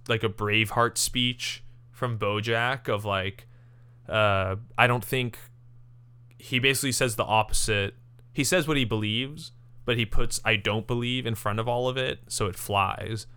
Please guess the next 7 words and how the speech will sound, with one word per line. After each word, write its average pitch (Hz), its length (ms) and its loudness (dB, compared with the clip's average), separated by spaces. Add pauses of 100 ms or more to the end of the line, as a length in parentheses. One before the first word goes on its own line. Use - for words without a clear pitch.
(320)
So 120 200 2
it's 110 140 0
like 104 180 2
a, 101 320 0
"I 113 100 2
don't 123 360 0
believe" 107 560 -2